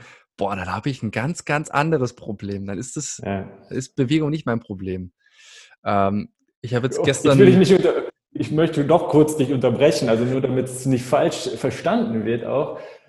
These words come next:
Speaker 2: Es war natürlich bei mir auch dieses Lernen, ne? Lernen, was ist Mobility, wie kriege ich Mobility gut hin, vieles ausprobieren und es hat mir auch einfach Spaß gemacht, ne?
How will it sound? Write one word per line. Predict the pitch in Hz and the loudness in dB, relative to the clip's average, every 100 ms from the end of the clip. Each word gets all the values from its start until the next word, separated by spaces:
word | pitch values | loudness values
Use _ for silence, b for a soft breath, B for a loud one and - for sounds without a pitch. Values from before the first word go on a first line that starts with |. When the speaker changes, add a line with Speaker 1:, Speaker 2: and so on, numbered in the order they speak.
| B | B
Speaker 2:
Es | 117 | -4
war | 127 | -2
natürlich | 139 131 123 | -2 -2 -2
bei | 123 | 0
mir | 139 135 | 2 2
auch | 127 - | -2 -4
dieses | 113 117 107 - _ _ 101 | -4 -4 -8 -14 _ _ -4
Lernen, | 113 120 123 147 143 117 104 | 2 4 4 2 2 2 0
ne? | 120 117 | -2 -2
Lernen, | 110 120 131 123 | 0 0 0 0
was | 120 117 | -2 -2
ist | 120 | -6
Mobility, | 131 107 123 120 120 104 | -4 -2 -2 -2 -4 -4
wie | 120 | -6
kriege | - 120 | -6 -8
ich | 120 123 | -8 -6
Mobility | 110 117 117 - | -4 -4 -4 -6
gut | 98 120 120 | -8 -8 -4
hin, | 117 113 113 | -2 0 -2
vieles | - 139 131 131 | -2 0 0 -2
ausprobieren | - 113 - 117 - 110 110 110 110 110 | -4 -4 -4 -6 -4 -2 -2 -2 -4 -6
und | - 107 107 | -6 -8 -8
es | - | -6
hat | 131 160 | -6 -4
mir | 131 | -4
auch | |
einfach | 120 120 107 | -4 -6 -8
Spaß | - - 104 117 117 - | -10 -2 0 0 -2 -4
gemacht, | 104 95 - | -4 -4 -8
ne? | 107 120 | -8 -8